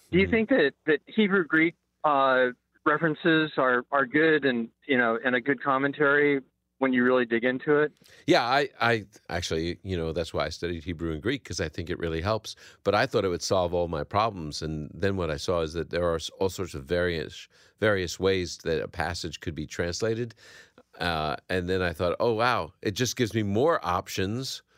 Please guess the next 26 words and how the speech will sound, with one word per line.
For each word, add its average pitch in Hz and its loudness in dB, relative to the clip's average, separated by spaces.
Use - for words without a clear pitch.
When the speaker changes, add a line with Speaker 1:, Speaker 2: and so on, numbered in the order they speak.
Speaker 2:
for - 0
understanding 90 -4
a 78 -4
passage," 98 -2
which 110 -2
is 101 -2
good, 113 2
but 110 4
it, 104 -4
it 101 -2
didn't 131 0
just 104 0
make 104 0
it 92 -4
black 101 0
and 90 -2
white, 98 0
"This 98 -2
is 107 0
it," 113 0
uh, 82 -2
which 90 -4
is 90 -6
what 87 0
I 76 0
expected. - -6